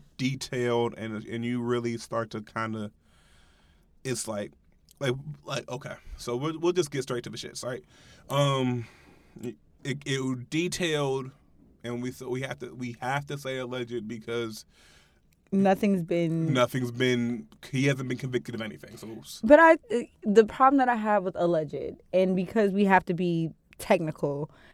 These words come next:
Speaker 2: and all of these are, are allegations, I'm gonna get that out the way now so that I can stop sugarcoating. Um, the part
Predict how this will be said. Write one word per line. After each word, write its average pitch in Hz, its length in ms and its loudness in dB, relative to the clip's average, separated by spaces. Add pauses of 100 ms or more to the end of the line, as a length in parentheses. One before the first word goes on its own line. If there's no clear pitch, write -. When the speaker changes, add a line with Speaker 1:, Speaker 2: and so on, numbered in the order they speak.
(140)
Speaker 2:
and 185 100 0
all 196 200 6
of 202 80 0
these 202 180 -2
are, 165 520 -2
are 151 300 -4
allegations, 165 800 -8 (300)
I'm 196 180 4
gonna 196 160 2
get 190 180 0
that 185 140 4
out 185 160 4
the 180 80 -2
way 175 120 0
now 165 400 0
so 165 140 -10
that 165 140 -4
I 165 40 -6
can 175 120 -6
stop 180 240 2
sugarcoating. 156 680 -10 (560)
Um, 220 540 -4 (880)
the 220 160 10
part 254 440 10